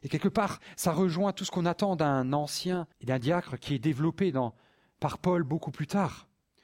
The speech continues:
Autrement dit, les personnes qu'on doit choisir sont, doivent avoir un exemple de piété, de vie avec le Seigneur qui donne envie, qui donne envie de les suivre, qui donne envie de les écouter, qui donne envie de dire, « Ok, je me soumets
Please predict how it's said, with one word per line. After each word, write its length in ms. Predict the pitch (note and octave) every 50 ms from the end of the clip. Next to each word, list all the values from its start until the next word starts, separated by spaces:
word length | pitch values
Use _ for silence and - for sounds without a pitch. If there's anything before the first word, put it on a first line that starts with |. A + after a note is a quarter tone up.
| _ _
Autrement 380 | - D#3 - - F#3 F3 F#3 F#3
dit, 140 | E3+ A3+ G3
les 100 | D3+ -
personnes 480 | - G3 F3+ - - G#3+ G#3+ G#3 F3+
qu'on 160 | - - F3
doit 200 | D3+ C#3 C#3 C#3+
choisir 640 | C#3 - - E3 E3 D#3 C3 E3+ F#3+ G#3+ G#3 - - - - - - - _ -
sont, 400 | - - - F#3 F#3+ F#3+ F#3+ F#3 - _ _ _ _ _ _ _ -
doivent 120 | D#3 D#3
avoir 120 | E3 F#3 F3+
un 100 | F3+ F3
exemple 440 | F3+ D3+ C#3 F#3+ G#3 G3+ - E3+
de 120 | D3+ B2+ D#3+
piété, 480 | - - - - G#3 G3 - G#3 G#3+
de 120 | D#3 C3+ D#3
vie 240 | D3+ B2+ D3+ F#3+ A3
avec 220 | D#3+ F3 - -
le 60 | E3+
Seigneur 320 | - - F#3+ F3+ - F#3 -
qui 140 | - D#3+
donne 220 | B2+ E3+ F#3+ G3+ F3+
envie, 360 | G3+ G3+ E3 D#3 G3+ F#3+ - - - - _
qui 120 | - D#3
donne 180 | C3+ F3+ G#3 G3
envie 220 | G3+ F3+ E3 F#3
de 40 | D#3+
les 100 | E3+ F#3
suivre, 360 | - - - G#3+ G#3+ G#3+ E3
qui 140 | - - E3+
donne 260 | C#3+ F3+ F#3+ F3+ F3
envie 240 | D#3+ F3+ F#3 D#3 F#3
de 80 | D#3+ D#3+
les 200 | F3+ E3+ C#3+ F#3+
écouter, 420 | F#3+ - - G3+ - - G3+ F#3
qui 240 | - - F3 D#3 C3 - - - - _ _
donne 220 | B2 C#3 F3 E3+ E3+
envie 360 | F3 E3 C3 C#3 F3+ F#3+ F#3 - _ _ _ -
de 120 | A2+ C3
dire, « 220 | B2 B2 C#3 C#3+ C#3 -
Ok, 220 | C#3+ - - A2+ G2 G2+ - -
je 140 | G#2 A2 A#2+
me 100 | A#2+ B2+
soumets 400 | - - B2+ A#2+ A2 G2+ F#2+